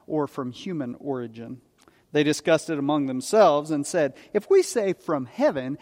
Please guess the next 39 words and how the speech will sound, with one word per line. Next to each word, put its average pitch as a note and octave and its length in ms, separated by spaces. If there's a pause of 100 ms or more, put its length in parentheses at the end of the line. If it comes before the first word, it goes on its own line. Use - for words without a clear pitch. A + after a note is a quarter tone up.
(160)
he B3+ 220
will G3 220
ask, D3 440
'Then F3 140
why D#3+ 120
didn't C#3 240
you C#3 80
believe C3+ 480
this?' B2 260 (220)
But A#3+ 200
if C4 220
we B3 120
say, G3 240
'Of D3 160
human A#3+ 260
origin,' C#3+ 520
we D3 120
are D3 140
afraid F3 420
of F#3 120
the E3+ 80
people, B2+ 460 (180)
for E3 140
they C#3+ 180
all F#3+ 340
h-, E3 220
hold C#3+ 440
that C3 160
John D3 460
was B2+ 120
a B2 40
prophet." - 460 (460)
So - 200
they A#2+ 180
answered D#3 540
Jesus, C3 540 (240)
"We C3+ 280
don't C#3+ 320
know." A2+ 440